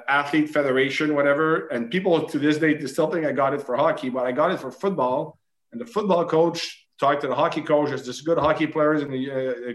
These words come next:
Quebec guy in the U S. Would you let him play on the team too?" And he said, "Yeah, I don't know him, but sure." So I actually got recruited for football, but I ended up doing both in college.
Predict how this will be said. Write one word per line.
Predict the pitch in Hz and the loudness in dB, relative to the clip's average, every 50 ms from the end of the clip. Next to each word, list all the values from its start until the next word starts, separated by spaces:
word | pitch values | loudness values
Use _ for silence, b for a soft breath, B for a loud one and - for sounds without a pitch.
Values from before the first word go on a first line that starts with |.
| - | -10
Quebec | - 135 135 151 156 156 | -8 -4 0 0 0 0
guy | 156 151 151 151 | 2 2 2 2
in | 147 139 | 2 0
the | 127 127 | -2 -2
U | 131 135 147 | -2 0 0
S. | 165 185 190 185 - - _ _ _ _ _ _ _ _ _ _ _ _ _ _ _ _ 135 | 0 0 0 -2 -4 -8 _ _ _ _ _ _ _ _ _ _ _ _ _ _ _ _ -4
Would | 131 135 135 | -2 2 4
you | 147 147 | 4 4
let | 156 160 160 | 4 4 4
him | 165 156 - | 2 2 0
play | - 156 151 | 2 2 2
on | 147 143 | 2 2
the | 135 131 | 0 0
team | - 156 156 147 131 - | 0 0 0 0 0 0
too?" | 160 160 160 156 | 0 2 2 0
And | 139 | 0
he | 131 | -2
said, | 127 - 143 139 139 | -4 -4 -4 -4 -2
"Yeah, | 220 262 285 262 220 | 0 0 2 2 2
I | 214 | 2
don't | 190 175 170 | 2 2 2
know | 196 202 | 4 4
him, | 165 170 185 190 170 | 4 4 2 2 0
but | 165 - | 0 -2
sure." | - - 190 208 202 185 | -2 0 0 0 2 0
So | 147 - - 156 147 | 0 0 0 2 2
I | 147 165 | 4 2
actually | 185 - - - 190 | 0 -2 -2 -4 -2
got | 165 160 151 | 0 0 0
recruited | 143 131 - - 175 180 175 175 | -2 -2 0 2 2 2 2 0
for | - 135 | -6 -8
football, | - - 196 190 165 147 147 156 156 147 | -4 -4 -2 0 2 2 2 2 0 0
but | 143 139 | 0 -2
I | 139 | 0
ended | 143 151 160 | 0 -2 -2
up | 156 - 151 139 | -2 -4 -4 -2
doing | 143 147 147 139 135 | -2 -2 -2 -2 0
both | 139 160 175 175 - 135 | 0 2 2 0 0 -4
in | 127 117 | -6 -4
college. | 151 156 156 147 123 127 135 - - | -4 -2 -2 -2 -2 -4 -6 -10 -16